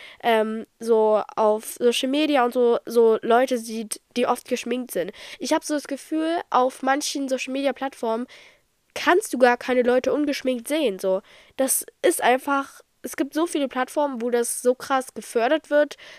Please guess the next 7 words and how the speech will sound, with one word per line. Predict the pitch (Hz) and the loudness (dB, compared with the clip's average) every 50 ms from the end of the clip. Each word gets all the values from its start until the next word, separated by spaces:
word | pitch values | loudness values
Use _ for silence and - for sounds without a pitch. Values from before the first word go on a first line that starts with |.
| - - | -14 -10
sodass | - 240 226 220 220 - - | -4 -2 0 0 -2 -2 0
junge | 240 240 262 285 294 | 2 2 2 4 2
Menschen | 277 254 226 226 240 - - 240 | 2 2 0 -2 -2 -4 -6 -6
sich | 214 208 - - | -8 -8 -8 -4
auch | - 175 196 226 | -2 -2 -2 -2
schon | - - 294 294 | -2 -4 -4 -4
schminken. | - - - 302 320 311 302 - - 330 330 | -4 -4 -4 -4 -4 -4 -6 -8 -6 -6 -6